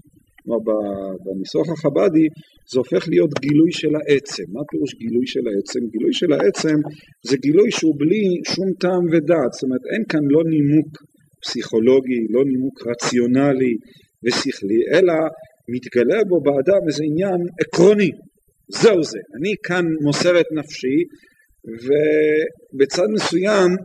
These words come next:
אני לא שואל את עצמי וגם לא רוצה לשאול את עצמי, זה לא מעניין אותי בעצם האם זה כדאי או לא כדאי, משתלם או לא משתלם, מתגלה בו באדם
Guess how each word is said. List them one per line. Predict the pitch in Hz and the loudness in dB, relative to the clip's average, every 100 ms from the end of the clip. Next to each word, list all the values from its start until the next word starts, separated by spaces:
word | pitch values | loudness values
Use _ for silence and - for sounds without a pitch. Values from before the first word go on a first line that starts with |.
| - | -2
אני | 160 151 | 2 4
לא | 190 | 4
שואל | - 175 160 233 | 2 2 4 4
את | 202 | 2
עצמי | 170 - 156 151 143 | -2 -8 -4 -2 -2
וגם | 139 139 143 | -2 0 2
לא | |
רוצה | 147 143 - 254 233 | 2 0 0 -2 0
לשאול | - 143 135 | -2 0 0
את | 135 | 0
עצמי, | 131 143 135 | -6 -4 -2
זה | 131 | 0
לא | 147 | 0
מעניין | 170 156 147 156 226 | 2 4 6 4 4
אותי | 214 - 170 | 0 -4 -2
בעצם | 139 156 160 151 143 - _ _ 95 | 0 0 0 0 0 -4 _ _ -12
האם | 98 | -8
זה | 110 - | -8 -6
כדאי | 117 120 151 156 139 127 | -2 2 4 4 0 0
או | 113 113 | 0 2
לא | 170 151 | 0 2
כדאי, | 156 143 135 131 | 0 0 0 -2
משתלם | 120 - 113 120 170 156 147 127 | -4 -8 -8 2 2 2 -2 -2
או | 123 | 0
לא | 170 | 0
משתלם, | 165 - 151 139 131 123 - - _ | -2 -4 -4 -2 -2 -4 -12 -20 _
מתגלה | 127 135 123 127 190 233 | -2 0 2 2 2 2
בו | 175 | 2
באדם | 143 139 131 202 180 | 2 0 0 0 0